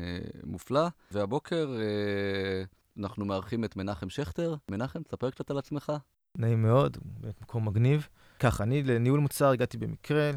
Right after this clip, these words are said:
Speaker 2: זה היה באלפיים ושתים עשרה, במקור אני ב-, במדעי הרוח, מפילוסופיה והיסטוריה. ב-, באלפיים ושתים עשרה הקמנו מיזם בשם ספרותה, שניסה לפתור את הבעיה של,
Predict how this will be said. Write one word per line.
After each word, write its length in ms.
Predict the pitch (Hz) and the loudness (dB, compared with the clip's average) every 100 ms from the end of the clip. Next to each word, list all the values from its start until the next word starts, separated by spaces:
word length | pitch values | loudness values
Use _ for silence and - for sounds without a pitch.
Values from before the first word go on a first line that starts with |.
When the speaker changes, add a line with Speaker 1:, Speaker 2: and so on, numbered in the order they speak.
| 131 - | -4 0
Speaker 2:
זה 100 | 113 | 2
היה 280 | 113 113 | 4 2
באלפיים 680 | 104 110 110 - 85 - 117 | 2 2 0 0 -4 -2 -2
ושתים 200 | 104 - | 0 0
עשרה, 180 | 156 123 | 0 0
במקור 480 | 113 104 - 180 156 | 0 0 4 4 6
אני 320 | 156 147 139 120 | 4 2 0 -2
ב-, 80 | 117 117 117 117 113 - 101 117 | 0 0 0 -2 -4 -6 -8 -6
במדעי 320 | 120 117 123 | -2 2 4
הרוח, 300 | 127 131 120 | 4 4 2
מפילוסופיה 500 | 107 - - 107 107 | -2 -6 -8 -6 -6
והיסטוריה. 560 | 101 - - 143 160 175 - - - - _ - - - | -8 -4 0 2 2 0 -4 -16 -20 -20 _ -20 -12 -4
ב-, 360 | 107 113 113 110 - - - _ _ | 2 4 4 2 -4 -12 -18 _ _
באלפיים 340 | - 123 151 156 | -8 0 4 2
ושתים 220 | 143 147 | 2 0
עשרה 160 | 135 110 | 0 -2
הקמנו 280 | - 120 113 | 0 0 0
מיזם 320 | 104 113 107 | -2 -2 -4
בשם 300 | - 110 107 | -4 -6 -6
ספרותה, 640 | - - 131 156 165 170 156 - 110 - - 117 110 | -10 -8 -2 0 0 0 -2 -10 -16 -14 -12 -10 -10
שניסה 420 | 104 110 107 - 123 | -8 -8 -4 0 -2
לפתור 300 | - 123 113 | 0 -2 0
את 100 | 113 | 0
הבעיה 580 | 107 98 107 110 113 | -2 0 0 2 0
של, 280 | 113 - 104 | 0 -6 -6